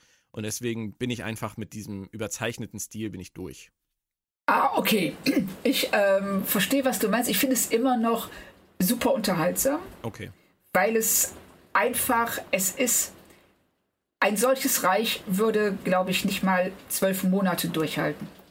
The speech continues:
Speaker 2: Geschweige denn hunderte von Jahren. Das also sowas ist auf Dauer nicht, ähm, nicht, ähm,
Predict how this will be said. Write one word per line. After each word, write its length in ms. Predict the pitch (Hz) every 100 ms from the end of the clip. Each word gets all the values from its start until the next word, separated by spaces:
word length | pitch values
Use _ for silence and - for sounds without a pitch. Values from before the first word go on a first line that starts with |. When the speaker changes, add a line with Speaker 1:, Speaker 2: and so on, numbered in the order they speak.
| -
Speaker 2:
Geschweige 480 | 175 - 190 196 185
denn 360 | 185 180 180 - -
hunderte 320 | 202 185 185
von 220 | - 160
Jahren. 300 | 160 143 139 - - - - - _ _ _ -
Das 420 | 160 - - - - _ -
also 180 | 269 220
sowas 460 | 190 233 220 196
ist 480 | - - - - -
auf 160 | 185 185
Dauer 440 | 202 202 214 208 208 - -
nicht, 500 | 175 185 - - - -
ähm, 480 | 170 170 160 160 160 - _ _ _ _ - - -
nicht, 360 | 185 - - - -
ähm, 500 | 165 147 147 139